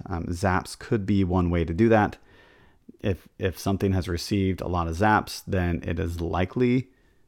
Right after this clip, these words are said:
uh, important. However, there's the concept of wash Zaps where people are just have two accounts and they're sending it back and forth. Um, so they are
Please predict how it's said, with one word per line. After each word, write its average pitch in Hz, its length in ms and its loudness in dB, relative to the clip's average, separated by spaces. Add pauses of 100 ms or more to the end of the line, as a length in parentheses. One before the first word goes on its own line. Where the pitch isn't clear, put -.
(220)
uh, 87 460 -2 (380)
important. 131 720 0 (560)
However, 104 440 6
there's 101 200 4
the 101 100 0
concept 101 480 0
of 85 140 -2
wash 90 360 2
Zaps 95 480 0
where 92 180 -2
people 95 300 0
are 87 80 2
just - 400 -4
have 95 160 -4
two 98 140 2
accounts 104 420 4
and 92 80 -2
they're 85 80 0
sending 95 260 2
it 80 80 0
back 90 240 2
and 87 140 -2
forth. 98 340 4 (480)
Um, 85 360 0
so 85 320 -2
they 85 360 2
are 80 500 -2